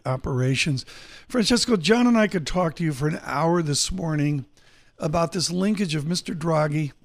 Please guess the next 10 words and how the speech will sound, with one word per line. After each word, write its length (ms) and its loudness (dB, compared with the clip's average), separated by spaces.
Mister 300 -6
Powell, 460 0
Mister 280 -4
Carney 680 -2
into 300 2
a 40 0
nascent 840 0
question 520 -4
about 320 -4
trust 640 -4